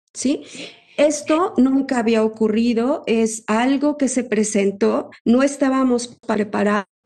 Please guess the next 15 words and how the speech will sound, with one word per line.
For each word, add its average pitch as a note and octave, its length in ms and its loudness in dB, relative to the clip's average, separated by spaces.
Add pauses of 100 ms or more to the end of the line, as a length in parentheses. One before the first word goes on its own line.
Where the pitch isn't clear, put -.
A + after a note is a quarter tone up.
para G#3 200 0
esta G#3 200 -2
situación, G#3+ 520 0 (220)
tuvimos C4 500 4
que B3+ 100 2
cambiar G#3+ 380 2
nuestra G#3 400 0
vida, G#3 320 2 (200)
tuvimos C#4+ 560 2
que C4 120 0
adaptarnos G#3+ 720 0
a G3+ 120 0
esta - 320 -4 (120)
nueva G#3+ 200 0
realidad. G3 360 0